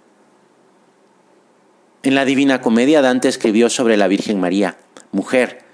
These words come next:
eres tan grande y tanto vales, que quien desea una gracia y no recurre a ti,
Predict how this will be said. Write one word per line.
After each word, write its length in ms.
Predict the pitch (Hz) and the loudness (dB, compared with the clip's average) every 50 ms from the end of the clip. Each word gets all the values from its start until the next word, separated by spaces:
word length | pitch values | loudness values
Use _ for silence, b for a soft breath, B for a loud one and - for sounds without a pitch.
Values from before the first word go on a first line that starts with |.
| b b b b b b b b b b b _ - | b b b b b b b b b b b _ -6
eres 320 | - 113 139 175 - - - | -4 -2 -2 -2 -4 -4 -4
tan 240 | 127 110 101 90 | -4 -2 -2 -2
grande 360 | 85 82 - - 76 76 76 78 | -2 -4 -4 -6 -8 -8 -8 -8
y 40 | 69 | -8
tanto 420 | - - 147 175 - 127 - 101 | -4 -4 -4 -4 -4 -4 -2 -2
vales, 500 | 85 101 117 135 151 156 156 - - - _ _ _ _ _ _ b b b b b | 0 0 0 -2 -4 -6 -8 -10 -16 -20 _ _ _ _ _ _ b b b b b
que 160 | - 113 - | -6 -4 -4
quien 420 | - 123 123 117 110 110 110 - 101 | -2 -2 0 2 2 0 0 0 0
desea 360 | 107 98 - - 147 156 165 | -2 0 0 0 -2 0 0
una 240 | 175 175 170 143 110 | 0 -2 -2 -2 0
gracia 560 | 113 113 113 113 - - 104 95 87 - - | 0 0 0 -2 -4 -4 -6 -6 -8 -8 -12
y 120 | - 101 90 | -8 -6 -2
no 140 | 92 127 | -2 -2
recurre 440 | 151 165 151 117 - 120 107 92 98 | 0 -2 -2 -2 0 -2 0 0 -2
a 100 | 82 - | -4 -2
ti, 240 | - 117 135 156 151 | -4 -4 -4 -4 -6